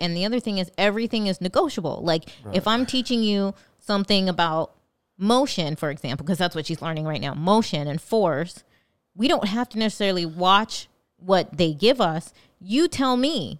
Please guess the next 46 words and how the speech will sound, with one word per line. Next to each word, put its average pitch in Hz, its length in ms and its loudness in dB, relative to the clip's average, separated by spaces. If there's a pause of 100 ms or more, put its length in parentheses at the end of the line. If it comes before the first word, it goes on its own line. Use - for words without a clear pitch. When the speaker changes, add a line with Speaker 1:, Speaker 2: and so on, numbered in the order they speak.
(120)
Speaker 1:
You're 220 180 -2
gonna 247 180 0
teach 247 300 -6
me 233 380 -2
about 196 300 0
motion 214 480 0
using 202 360 -2
gymnastics 185 720 -2
or 180 140 0
using, 185 400 -6
you - 80 -4
Speaker 2:
Yeah, 214 60 0
Speaker 1:
know 214 60 0
what 226 100 0
I 233 40 2
Speaker 2:
yeah, 202 80 0
Speaker 1:
mean? 196 180 0
Speaker 2:
yeah, 196 60 -2
Speaker 1:
Like, 190 160 -4
we 208 120 -4
Speaker 2:
yeah. 190 60 -4
Speaker 1:
just 208 280 -6
do 214 140 -2
the, 185 60 -6
Speaker 2:
There's 135 160 -4
many 190 140 0
Speaker 1:
those 175 80 -2
Speaker 2:
different 151 260 -2
angles 143 440 2
that 262 60 4
Speaker 1:
Yeah, 262 240 4
Speaker 2:
we 147 120 4
can 269 120 2
Speaker 1:
yeah. 180 180 0
Speaker 2:
get 143 200 2
her 135 200 2
to 131 120 -2
experience 123 640 0
the, 113 300 0
the 104 160 -2
data, 92 540 2
the 101 80 -4
information, 98 540 -6
right? 107 160 -4
And 143 40 0
I, 151 320 -4